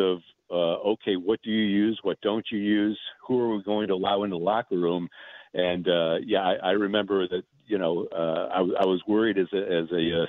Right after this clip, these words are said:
student at Columbia whether they were gonna start restricting access because of, uh, you know, them perhaps having some doubts about whether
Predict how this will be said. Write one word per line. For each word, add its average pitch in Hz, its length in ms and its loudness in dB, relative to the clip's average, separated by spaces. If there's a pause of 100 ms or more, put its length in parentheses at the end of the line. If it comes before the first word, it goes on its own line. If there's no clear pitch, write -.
student 113 300 2
at 90 140 -2
Columbia 101 440 2
whether 87 240 0
they 90 80 2
were 90 100 0
gonna 87 180 -2
start 101 220 -2
restricting 98 680 -2
access 95 440 0 (540)
because 92 480 0
of, 87 300 0
uh, 87 220 2
you 95 200 -2
know, 87 180 2
them 98 300 0 (260)
perhaps 101 320 -2
having 92 300 -2
some 92 160 -6
doubts 98 340 0
about 87 260 -2
whether 85 380 -2